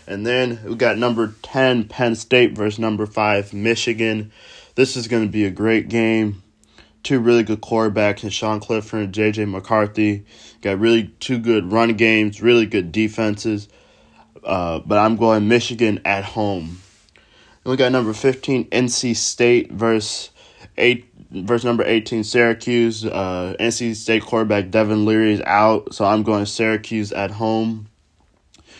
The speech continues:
Then we got number sixteen, Mississippi State versus number twenty-two, Kentucky. Kentucky is struggling right now,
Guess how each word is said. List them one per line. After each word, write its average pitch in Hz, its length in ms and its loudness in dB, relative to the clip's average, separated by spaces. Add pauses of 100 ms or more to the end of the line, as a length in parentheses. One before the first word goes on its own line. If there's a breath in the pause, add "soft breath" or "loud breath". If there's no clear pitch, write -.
(120 loud breath)
Then 127 140 0
we 135 60 4
got 123 120 4
number 120 300 0
sixteen, 139 840 -6
Mississippi 120 520 -6
State 127 420 0
versus 107 300 -4
number 107 240 -4
twenty-two, 113 800 -6
Kentucky. 123 1200 -8 (640 loud breath)
Kentucky 135 540 -2
is 123 120 0
struggling 131 840 2 (100)
right 117 240 2
now, 117 480 6